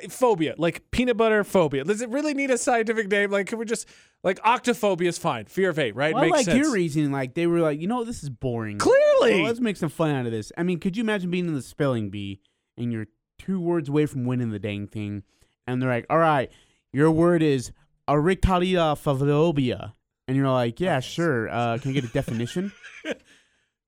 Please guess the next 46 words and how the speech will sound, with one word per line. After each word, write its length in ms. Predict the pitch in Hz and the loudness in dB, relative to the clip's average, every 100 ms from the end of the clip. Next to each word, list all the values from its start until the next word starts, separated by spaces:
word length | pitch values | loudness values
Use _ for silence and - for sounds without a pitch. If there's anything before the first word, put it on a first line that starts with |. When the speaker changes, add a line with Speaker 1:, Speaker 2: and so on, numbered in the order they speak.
| 127 | _
Speaker 1:
The, 80 | 175 - | -18 -8
yeah, 220 | 147 131 | -8 -6
the 120 | 123 | -8
fear 360 | 151 - 170 156 | -8 -2 0 2
of, 260 | 135 123 | 2 0
like, 300 | 151 156 - _ _ _ _ _ - | 0 -2 -4 _ _ _ _ _ -2
<laughs> 480 | 196 233 - _ - | 2 2 0 _ 0
like, 240 | 190 190 | 0 2
it, 260 | 202 220 - _ - | 2 0 -2 _ 0
it 200 | 233 175 | 2 2
has 320 | 254 294 - | 2 2 2
to 100 | 233 | 0
be 160 | 202 | 0
a 60 | 170 | 0
cruel 260 | - 190 156 | 2 0 2
joke 400 | 170 175 139 - | 2 2 2 0
because, 300 | 156 170 156 | 0 0 0
again, 340 | 165 165 139 | 2 2 2
it's, 180 | 147 - | -2 0
like, 200 | 214 175 | -2 -2
forty 420 | - 226 233 233 | -6 0 0 2
letters 460 | 202 180 160 139 - | 4 4 4 0 -2
to, 160 | 147 | -4
to 300 | 120 - - | -4 -10 -6
say 220 | - 175 | 2 2
whatever 440 | 143 135 160 170 170 | 4 2 2 2 -2
the 100 | 139 | -4
phobia 560 | - 160 139 135 120 | 0 0 2 0 0
is 120 | 127 120 | 0 -2
that's 180 | 110 | -6
the 80 | 123 | -8
fear 220 | - 120 120 | -4 -2 -2
of 100 | 113 | -2
long 240 | 123 135 | -4 -2
words. 320 | 196 170 110 | -2 -2 -4
It's 100 | 123 | -4
Speaker 2:
Hey, 60 | 226 | -2
what 180 | 247 240 | 0 0
is 80 | - | 0
the, 80 | |
Speaker 1:
ridiculous. 140 | 170 170 | -2 -2
Speaker 2:
what 140 | 311 | -2
is 160 | 359 311 | -2 -2
your 80 | 139 | -6
biggest 380 | 117 110 - | -6 -8 -12
fear? 320 | - 101 98 | -14 -14 -14